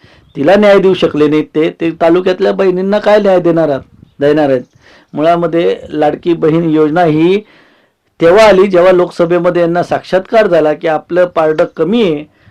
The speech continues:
आपल्या जागा कमी आलेल्या आहेत आणि ही जर आपण काहीतरी केलं नाही चमत्कार तर लोक आपल्याला नमस्कार करणार नाही. त्याकरता ही लाडकी बहीण योजना त्यांनी आणलेली आहे. मुळामध्ये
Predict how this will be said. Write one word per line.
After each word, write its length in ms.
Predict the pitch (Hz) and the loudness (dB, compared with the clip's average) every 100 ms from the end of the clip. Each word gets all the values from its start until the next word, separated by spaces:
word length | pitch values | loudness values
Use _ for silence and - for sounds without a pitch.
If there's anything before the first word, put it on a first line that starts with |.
| - | -8
आपल्या 300 | 143 175 175 | -4 0 2
जागा 260 | 170 165 | 2 0
कमी 340 | 165 175 180 269 | -2 -2 0 4
आलेल्या 360 | 233 202 190 | 4 4 4
आहेत 120 | 170 - _ _ _ _ | 2 0 _ _ _ _
आणि 220 | 156 160 | -8 -6
ही 220 | 170 147 | -6 -6
जर 220 | 160 185 180 - - | -4 -4 -4 -16 -8
आपण 260 | 143 202 214 | -6 -4 -2
काहीतरी 380 | 202 165 190 | -2 0 -2
केलं 360 | 180 180 208 269 | -2 0 2 4
नाही 120 | 214 - - _ _ - | 2 -4 -20 _ _ -6
चमत्कार 500 | 175 175 175 175 139 - _ - _ - | -4 -2 0 0 0 -4 _ -20 _ -2
तर 80 | 180 | 0
लोक 260 | 170 165 | 2 2
आपल्याला 340 | 170 170 160 160 | 0 0 0 0
नमस्कार 500 | 151 151 143 170 156 - | -2 -4 -4 -4 -4 -2
करणार 300 | 170 226 233 | 0 2 0
नाही. 160 | 202 - _ _ _ - | -2 -8 _ _ _ -4
त्याकरता 400 | 175 170 170 180 | -2 0 -2 0
ही 160 | 170 170 | 0 2
लाडकी 280 | 156 - 165 | 0 -2 -2
बहीण 240 | 165 160 - _ - - _ _ - - - | -2 -4 -10 _ -20 -20 _ _ -12 -12 -4
योजना 420 | 170 165 143 170 | 0 2 2 -2
त्यांनी 260 | 165 151 | -2 -2
आणलेली 480 | 151 143 139 147 143 | -2 -2 -4 -4 -4
आहे. 100 | 151 - _ _ _ _ - | -4 -8 _ _ _ _ -10
मुळामध्ये 540 | 156 185 190 175 175 | -2 2 2 0 -2